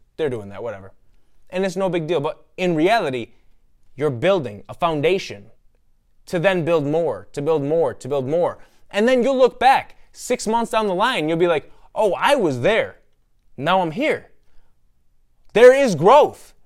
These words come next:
There is movement. It's slow. It's small. So you won't recognize it. But when you look back, you'll see, "Oh, well, I only had this much money coming in from my business six months ago. Now we've doubled that." But it was a slow grind, so you didn't really recognize that.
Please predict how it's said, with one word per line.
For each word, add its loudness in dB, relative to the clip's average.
There 4
is 0
movement. 0
It's -8
slow. 0
It's -12
small. -2
So -6
you 2
won't 2
recognize -2
it. -18
But -2
when 2
you 0
look 0
back, 2
you'll 0
see, -6
"Oh, 0
well, -4
I 4
only 0
had -2
this -4
much -4
money -6
coming -2
in -4
from -4
my -2
business -4
six -10
months -8
ago. -6
Now 2
we've 0
doubled 2
that." -12
But -2
it -2
was -2
a -6
slow -2
grind, -2
so -4
you -2
didn't -2
really -2
recognize -4
that. -14